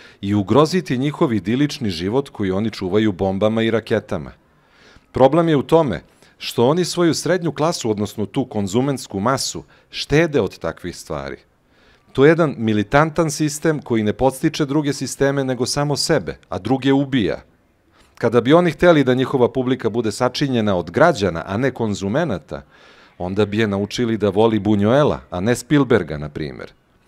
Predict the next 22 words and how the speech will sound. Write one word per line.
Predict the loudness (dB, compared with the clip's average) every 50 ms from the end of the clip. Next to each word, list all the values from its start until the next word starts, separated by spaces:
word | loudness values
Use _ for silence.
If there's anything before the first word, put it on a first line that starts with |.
| _ -20 -20 -20 -14
Satisfakcija | -6 -4 -2 -2 -2 -2 -4 2 4 4 4 4 0 -2 0 2 2 2 2
koju | -2 -4 -2 2 4
ja | 6 6 6 6
imam | 4 2 2 0 0 0 0
je | 0 -2 -2 -4 -10 -20 _ _ _ -10
da | -4 -2 -2
im | -2 -2 -4 -6 -10 _ -6
držim | -2 0 0 2 2 0 -2 -4
prst | -4 -2 -2 -2 -2 -4 -8 -14 -12 -4
u | 4 6 8
oku | 8 6 6 0 -8 -8 -8 -8 -12 _ _ _
i | -12 -6
to | -2 -2 0
na | 0 0
njihovom | 0 -2 -2 -2 -2 -2 -2 -2 -2 2
vlastitom | 2 2 2 2 -2 -8 -6 -4 -4 -4
pragu, | -2 0 0 0 0 0 -2 -4 -4 -6 -12 _ _ -6
kao | -2 -2 -2 -2
što | -2 -6 -6 -4
je | -4
radio | -2 -4 -4 -4 -6 -6 -6 -6 -8 -10 _ _ _ _ _ _ _ -8
Buñuel. | -4 -4 -2 -2 -2 -4 -6 -8